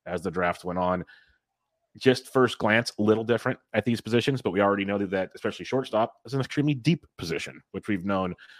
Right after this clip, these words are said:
for a long, long time. So that helps a lot before we even break that down. But let's get into second base, Ryan. And, um, it's a crazy position. And obviously this guy's eligible both, so he will top both positions. But I know most of us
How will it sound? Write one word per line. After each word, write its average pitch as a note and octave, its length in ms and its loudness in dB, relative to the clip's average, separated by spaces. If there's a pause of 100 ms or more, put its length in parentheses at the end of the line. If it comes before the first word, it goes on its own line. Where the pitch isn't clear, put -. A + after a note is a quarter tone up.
(120)
for A2 160 2
a G2+ 40 8
long, F#2+ 280 6
long F2+ 200 2
time. F2 240 0
So - 160 -2
that F#2 120 0
helps G2 260 -2
a F2 40 -10
lot F#2+ 360 2
before F#2 220 -6
we F2+ 100 -2
even E2+ 140 -6
break F2+ 300 -6
that C#3+ 220 0
down. G2 320 0 (460)
But A2 100 2
let's C3+ 340 2
get D#3 180 0
into A#2 320 -2
second F2 400 -4
base, E2+ 320 -4
Ryan. F2+ 400 -2
And, F2+ 460 -2
um, F2 500 2 (180)
it's G2+ 140 -6
a A2 60 -8
crazy A2+ 280 2
position. A#2 420 -2
And G#2 120 -4
obviously G2 340 0
this F#2+ 120 -2
guy's F#2+ 240 2
eligible F#2+ 360 2
both, F#2+ 320 0
so F#2 120 -6
he F2+ 100 -6
will F2 120 -6
top - 420 0
both F#2+ 260 2
positions. F#2+ 460 -2
But A#2 340 2 (460)
I G#2 60 0
know G2 260 4
most G2+ 320 2
of A#2 80 2
us C3+ 280 0